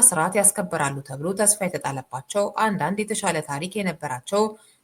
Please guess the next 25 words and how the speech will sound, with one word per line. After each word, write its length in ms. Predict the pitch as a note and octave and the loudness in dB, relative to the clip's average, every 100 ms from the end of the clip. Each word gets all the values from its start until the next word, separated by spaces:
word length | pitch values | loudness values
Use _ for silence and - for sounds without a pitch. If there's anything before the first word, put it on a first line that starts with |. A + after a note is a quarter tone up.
| - | 0
ዝነኛ 400 | A#3 A#3 A3+ A3 | 2 4 4 4
ሰዎች 340 | G3 E3+ C#3+ C#3 | 4 2 0 -2
ሳይቀሩ 380 | - C3+ - D#3 G#3 | -2 -4 -4 -2 0
የስርዓቱ 460 | F#3+ G3 F3+ D3+ - | 2 2 0 -4 -6
ጭቃ 160 | - - | -8 -4
ውስጥ 180 | C#3 - | -4 -4
ገብተው 340 | C#3 C#3 - G#3 | -8 -8 -4 -2
የሚያቦኩበት 800 | G3 F#3+ D#3+ C#3 C3+ C#3 G#3 G#3+ - _ _ _ | 0 0 0 -2 -6 -2 -2 -2 -6 _ _ _
ከፍታ 420 | - A3 A3 E3+ D3+ | 0 0 2 -2 0
ላይ 140 | C3 C3 | -2 -4
ነው 100 | C3+ | -6
የተደረሰው። 640 | C3+ C3+ C3+ C#3 - G3 C#3 - _ _ _ _ | -8 -8 -4 0 4 4 2 -4 _ _ _ _
ከማህተም 500 | - A#3+ B3+ C4 C#4 | 0 2 2 0 0
መልቀም 360 | B3 A3 G#3+ E3+ | 0 -2 -2 0
ዘመቻ 300 | D#3+ C#3 C3+ C3+ | 0 -2 -4 -8
በኋላ 280 | C#3 C#3+ F3 G#3 | -6 -2 0 0
የመንግስት 440 | G#3 G#3+ G3+ F#3 - | 0 -2 0 0 -2
መስሪያ 280 | G#3+ F#3+ D#3 | 0 0 0
ቤቶችን 480 | C#3+ C#3 C#3 - G#3 | -4 -8 -10 -6 -4
በጉልበት 420 | G#3 G3+ D#3+ D3 | -2 -2 -2 -4
የተቆጣጠረው 680 | D3+ F#3 F3+ C#3+ C3+ - C3 | -4 -4 -6 -10 -12 -10 -8
ኃይል 260 | C#3 G3+ A3+ A3 - _ _ | 2 2 2 -2 -18 _ _
እስካሁን 400 | - - B3 C4 | 0 4 4 4
ያከናወናቸው 760 | A3+ G3+ F#3 D#3 C#3 C3+ C3+ D3 | 2 0 0 0 -2 -4 -6 -6
ነገሮች 400 | C#3+ D#3 G3+ A3+ | -4 -2 0 0